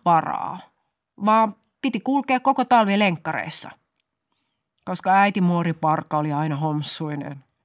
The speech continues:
Koska tavaratalous ostoskärryihin heitettiin extraa ja rainbowta ja miinus kolmekymmentä prossaa alapulla varustettua kamaa.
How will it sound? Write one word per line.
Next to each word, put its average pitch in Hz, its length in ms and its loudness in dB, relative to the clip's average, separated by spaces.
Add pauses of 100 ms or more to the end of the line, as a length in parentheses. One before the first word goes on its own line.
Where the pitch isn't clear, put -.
(340)
Koska 202 280 2
tavaratalous 180 680 4
ostoskärryihin 156 840 -2
heitettiin 151 480 -4
extraa 233 720 2
ja 220 120 0
rainbowta 208 760 0
ja 208 120 0
miinus 165 240 -2
kolmekymmentä 202 400 -4
prossaa 190 460 2
alapulla 170 440 -2
varustettua 156 640 -4
kamaa. 143 540 -6